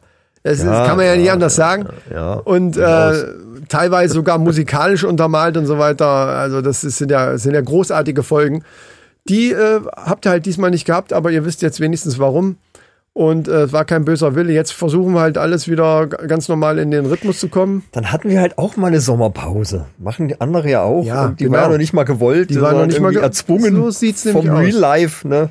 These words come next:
Speaker 2: was einen ab, ab
Speaker 1: Genau.
Speaker 2: und zu mal einholt.
Speaker 1: Ja, richtig, richtig. So ist es, Leute. Ja, wir hoffen natürlich, euch geht's allen gut, zumindestens einigermaßen.
Speaker 2: Genau.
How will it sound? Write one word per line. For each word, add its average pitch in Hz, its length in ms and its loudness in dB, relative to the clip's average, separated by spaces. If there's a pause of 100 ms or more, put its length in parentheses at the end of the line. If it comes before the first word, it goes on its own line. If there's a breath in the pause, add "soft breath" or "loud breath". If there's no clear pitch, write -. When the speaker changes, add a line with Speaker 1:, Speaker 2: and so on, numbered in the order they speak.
Speaker 2:
was - 220 -4
einen 139 180 -2
ab, - 60 -4
ab 127 80 -6
Speaker 1:
Genau. 151 240 0
Speaker 2:
und 123 60 0
zu 147 100 -4
mal 151 140 -2
einholt. 107 440 0 (220)
Speaker 1:
Ja, 165 180 0 (160)
richtig, - 440 -2 (120)
richtig. 160 400 -4 (760 loud breath)
So 190 180 0
ist 302 200 2
es, 240 120 2
Leute. 185 360 4
Ja, 190 240 2
wir 208 100 4
hoffen 262 220 2
natürlich, 240 320 2
euch 247 280 2
geht's 214 220 0
allen 175 260 2
gut, 349 420 2
zumindestens 196 720 0
einigermaßen. 170 840 0
Speaker 2:
Genau. 117 380 -2